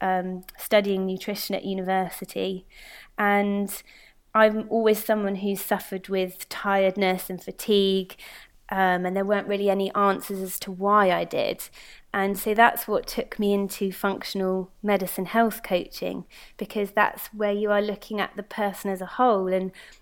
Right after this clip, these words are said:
I coach people now, but it's put me on such a learning journey myself in terms of I didn't actually know I needed to make changes,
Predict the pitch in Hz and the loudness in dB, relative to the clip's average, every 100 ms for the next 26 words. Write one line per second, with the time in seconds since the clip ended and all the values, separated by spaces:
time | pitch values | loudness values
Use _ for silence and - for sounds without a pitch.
0 | - 214 208 208 233 233 - 214 202 202 | -6 0 0 2 0 0 -4 -8 -4 -2
1 | 202 226 190 170 180 202 - - - - | 4 4 4 2 0 -2 -8 -20 -2 2
2 | 202 - - - 240 214 208 202 - - | 2 0 -8 -4 -2 2 0 0 -2 -4
3 | - 208 220 214 202 190 202 190 190 190 | -2 4 6 6 4 2 2 2 2 0
4 | 185 - 233 196 180 185 - - - - | -2 0 6 6 6 0 -8 -18 -20 -20
5 | _ 214 214 - 220 220 202 202 - 226 | _ -2 -2 4 6 8 4 0 4 4
6 | 226 220 208 - - 214 208 208 202 214 | 6 4 4 4 0 4 6 6 4 2
7 | 208 208 214 220 226 - - 233 233 220 | -2 -2 2 4 2 -2 2 2 2 0
8 | 233 269 294 | 4 4 2